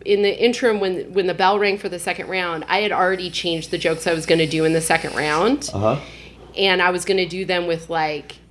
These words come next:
Speaker 1: I, I basically took my overtime jokes, 'cause I was certain we were gonna go to overtime, and I put them in the second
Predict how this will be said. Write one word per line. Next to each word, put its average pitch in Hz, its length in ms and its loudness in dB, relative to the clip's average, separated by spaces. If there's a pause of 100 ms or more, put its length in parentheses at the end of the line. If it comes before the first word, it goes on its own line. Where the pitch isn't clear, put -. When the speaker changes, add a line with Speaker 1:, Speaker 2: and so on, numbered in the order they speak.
Speaker 1:
I, 170 220 0 (100)
I 180 200 0
basically 196 580 0
took 202 200 -8
my 151 180 -2
overtime 175 600 0
jokes, 143 400 -4
'cause 165 140 -8
I 156 100 4
was 156 160 0
certain 185 340 2
we 180 80 4
were 175 80 4
gonna 165 140 2
go 160 100 2
to 160 80 2
overtime, 151 600 0
and 165 100 0
I 151 100 2
put 180 260 -2
them 170 100 0
in 151 120 -2
the 151 60 -6
second - 320 -2